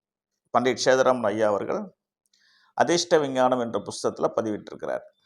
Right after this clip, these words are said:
அதை வந்து உங்களுக்கு நான் பகிர்ந்துக்கணுங்கிற நோக்கத்துல தான் இதை நான் சொல்லியிருக்கேன். இன்னைக்கு டூ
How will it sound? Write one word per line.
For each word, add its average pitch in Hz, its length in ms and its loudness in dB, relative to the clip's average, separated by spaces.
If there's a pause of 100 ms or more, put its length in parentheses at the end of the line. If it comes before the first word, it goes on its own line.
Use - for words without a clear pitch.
(600)
அதை 107 200 -2
வந்து 120 220 -4
உங்களுக்கு 120 460 -4
நான் 110 220 -6
பகிர்ந்துக்கணுங்கிற 131 720 -2
நோக்கத்துல 107 440 -2
தான் - 180 0 (480)
இதை 120 140 -2
நான் 110 160 -2
சொல்லியிருக்கேன். - 440 -14 (1080)
இன்னைக்கு 117 400 -8 (1800)
டூ 160 80 6